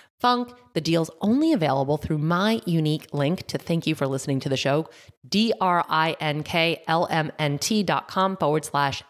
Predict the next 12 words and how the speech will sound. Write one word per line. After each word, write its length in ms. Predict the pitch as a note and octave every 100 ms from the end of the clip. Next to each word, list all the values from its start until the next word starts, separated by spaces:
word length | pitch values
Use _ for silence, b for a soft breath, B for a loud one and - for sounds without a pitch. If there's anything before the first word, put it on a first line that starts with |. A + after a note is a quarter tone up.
| -
F 140 | D#3+
U 140 | E3 D3
N 180 | C#3
K. 500 | C#3 F#3+ G3 G3 G3+ - B B B
You 180 | D#3 D#3
can 320 | - D#3 D3
try 260 | - D#3 F3+
it 160 | G3
risk-free. 680 | D3+ F#3 - - A#3+ D#3+ F#2 - _ _ _ _ -
Okay, 180 | D#3+
with 380 | C#3 D3 C#3+ C#3+
that 360 | G#3 C#4 B3+